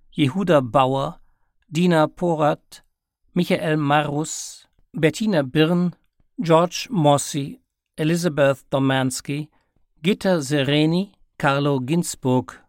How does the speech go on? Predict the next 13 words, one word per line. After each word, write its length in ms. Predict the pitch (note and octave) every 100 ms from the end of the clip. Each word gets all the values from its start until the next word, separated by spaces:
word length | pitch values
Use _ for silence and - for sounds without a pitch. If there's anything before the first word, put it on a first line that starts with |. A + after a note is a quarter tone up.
| _ -
sowie 360 | C#3+ F3 A3
der 160 | A#3+ F3+
inzwischen 520 | D#3+ - D#3 E3+ F#3
verstorbene 840 | - D3 - - D3 D3 D3 D3 D#3
Uwe 460 | A3+ D3+ D3+ C#3+ -
Adam. 460 | C#3+ A2+ F#2+ F#2 - _ _ _ _ _ -
Ganz 280 | E3 F3 G3
besonderen 680 | - D#3 D3+ G3+ F#3 C3+ B2
Dank 300 | C#3 E3 F3+
schulde 360 | - D#3+ D3+
ich 320 | E3 D3+ - C#3
Raoul 360 | C3+ D3 D3
Hilberg. 760 | B2+ F3+ F3+ A#2+ A2+ - -